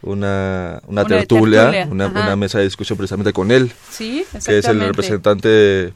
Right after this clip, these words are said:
Speaker 1: principal del Islam en México.
Speaker 2: Del Islam en México, exactamente.
Speaker 1: Este, y,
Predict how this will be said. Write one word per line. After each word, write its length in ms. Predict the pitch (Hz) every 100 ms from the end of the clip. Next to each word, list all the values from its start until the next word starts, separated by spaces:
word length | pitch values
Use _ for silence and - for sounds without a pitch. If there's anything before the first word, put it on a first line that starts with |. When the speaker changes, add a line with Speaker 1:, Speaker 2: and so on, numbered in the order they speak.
| -
Speaker 1:
principal 500 | 92 101 95 107 107
del 240 | 104 95
Islam 340 | 90 95 92
en 140 | 98 110
México. 200 | 120 202
Speaker 2:
Del 160 | 196
Islam 280 | 113 175 185
en 140 | 196 190
México, 360 | 190 202 -
exactamente. 760 | 185 - - 87 95 95 101 92
Speaker 1:
Este, 100 | 98
y, 240 | 104 101